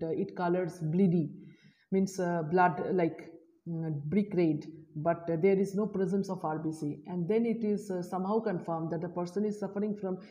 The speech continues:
hemoglobinuria, means iron is lost through the urine. So naturally, iron deficiency anemia will occur. The next one is iron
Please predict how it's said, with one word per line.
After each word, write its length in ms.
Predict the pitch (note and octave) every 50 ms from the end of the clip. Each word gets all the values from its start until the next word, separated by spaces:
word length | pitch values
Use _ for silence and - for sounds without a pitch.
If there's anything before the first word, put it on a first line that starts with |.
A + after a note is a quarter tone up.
| - - -
hemoglobinuria, 840 | G#3+ G#3+ A#3+ A#3+ G3 G3 G3 E3 F3 F3 F3 E3+ E3 D#3+ E3+ E3 E3+
means 220 | F3 F#3 F3 F3
iron 300 | F3+ F3 F3+ F#3 G#3 G#3+
is 180 | G#3+ G3 - -
lost 480 | E3+ F3 F3 E3+ E3 - - - - - - - _ _ _ -
through 120 | - A3 G#3+
the 120 | G#3 G3+
urine. 480 | - A3+ A#3 G#3+ F3+ D#3+ D3+ D3 D3+ D3+ - - - - - - - _ _
So 180 | - - G#3
naturally, 500 | G3 F#3+ F#3+ G3 G3 A3+ B3+ B3 A3+ A3+ A3
iron 300 | - F#3+ F#3 F#3 F#3+ F3+
deficiency 600 | F3+ F3 G3 F#3 F#3+ F#3+ F3+ F3 E3 - F#3+ E3+
anemia 440 | E3 E3+ E3+ E3+ E3+ F#3+ B3+ E4+ - - - - -
will 220 | F3 E3+ G#3+ D4 - - - -
occur. 400 | - E3 - - E3+ C#3+ - - - - - _ _ _ _ _ _ _ _ _ _ _ -
The 80 | G#3 G#3
next 320 | G#3+ A#3+ D#4 D#4 - -
one 160 | - F4 E4 E4+
is 160 | E4 D#4 - -
iron 420 | A3 A3 G#3+ G#3+ A#3 B3 B3